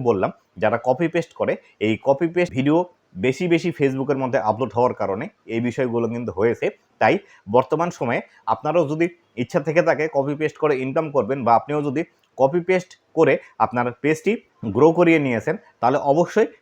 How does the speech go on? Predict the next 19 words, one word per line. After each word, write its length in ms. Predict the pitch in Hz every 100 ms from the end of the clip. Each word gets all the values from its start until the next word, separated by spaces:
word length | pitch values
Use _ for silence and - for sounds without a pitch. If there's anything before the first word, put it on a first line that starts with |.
| _
কপি 180 | 135 147 156
পেস্ট 160 | 165 -
থেকে 140 | 160 139 135
ইনকাম 220 | 120 139 131
করার 180 | 139 196 - -
চিন্তাটি 340 | 147 147 151 160 117
মাথা 160 | 117 135
থেকে 140 | 143 131
ঝেড়ে 200 | - 123 139
ফেলুন। 200 | 160 196 117
বর্তমানে 360 | 117 131 127 131
কিন্তু 160 | 131 135 165
Facebook-এর 420 | 117 117 123 120 104
মধ্যে 160 | 113 202 _ _ -
কপি 200 | 131 151
পেস্ট 180 | 151 143 -
করে 120 | 175 135
আপনি 140 | 139 135 _ - 104
ইনকাম 200 | 107